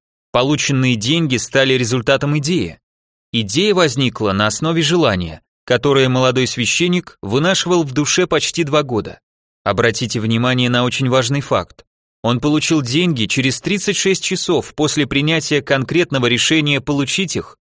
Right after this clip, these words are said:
определения точной даты и составления конкретного плана. В том, что молодой священник размышлял о миллионе долларов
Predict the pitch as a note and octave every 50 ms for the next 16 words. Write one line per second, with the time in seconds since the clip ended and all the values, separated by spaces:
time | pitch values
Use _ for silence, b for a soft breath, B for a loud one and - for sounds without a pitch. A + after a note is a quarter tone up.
0 | _ _ _ _ _ _ _ - G#2+ G#2 - B2+ B2 A2 B2+ C3+ C3+ C#3 C3 C3
1 | B2 A2 - A#2 G#2+ - - A2 G2+ F#2+ F#2 B2 C#3+ D#3 D3+ E3 D#3 D3+ - _
2 | _ _ _ - C#3+ - - D3+ - - D3+ D3 C#3+ D#3+ F3 F3+ E3 E3 D#3 D3
3 | C3+ - D3+ C3+ B2+ - C3 B2+ B2 - B2+ A#2+ A#2 A#2+ A2+ A#2 A2+ A2 G2+ F#2
4 | E2+ E2 - - _ _ _ _ _ _ _ _ _ _ _ _ _ _ _ -
5 | - - G3+ G#3 F3+ - - F3+ E3 E3+ E3+ E3+ D#3 E3+ E3 D#3 - D3+ D#3 D3+
6 | - - F3 E3 B2 G#2+ - - A2+ B2 A#2 A#2 C3+ C#3 B2+ - D3+ D3+ D3 C3+
7 | B2+ A#2+ A#2+ A#2+ A#2+ B2 B2 A#2+ A#2+ A#2 A2 A#2+ D3+ E3 D3 B2 G2+ G2 - -
8 | -